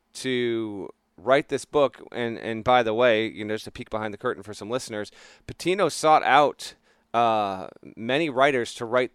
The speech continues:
this book with him. He was, he was trying to get this done, um, as fast as possible with as big of a name as possible. Um, and I think ultimately this, this falls a little bit short. You're gonna have a short burst,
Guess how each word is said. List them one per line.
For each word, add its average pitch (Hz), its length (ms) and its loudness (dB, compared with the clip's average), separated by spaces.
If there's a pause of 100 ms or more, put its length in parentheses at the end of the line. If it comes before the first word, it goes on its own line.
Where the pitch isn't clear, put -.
this 107 140 -8
book 92 240 -4
with 104 160 -10
him. 87 120 -12
He 123 160 -8
was, 147 260 -6
he 151 240 -10
was 151 160 -4
trying 151 420 0
to 135 60 -6
get 127 180 -6
this 110 160 -10
done, 120 480 -4 (380)
um, 95 500 -2 (100)
as 113 200 -4
fast 123 320 0
as 110 80 -14
possible 113 680 -2
with 104 200 -6
as 107 120 -6
big 117 200 -6
of 107 80 -6
a 107 40 -6
name 113 220 -4
as 110 120 -8
possible. 101 640 -4 (320)
Um, 92 500 -6 (220)
and 107 600 -8 (240)
I 127 80 -8
think 156 260 -4 (120)
ultimately 139 420 0
this, 120 200 -6
this - 200 -14
falls 131 260 2
a 123 40 -12
little 123 180 -8
bit 110 120 -8
short. 147 260 -2
You're 104 120 -8
gonna 117 120 -4
have 107 100 -4
a 104 60 -6
short 135 480 -2
burst, 135 380 -2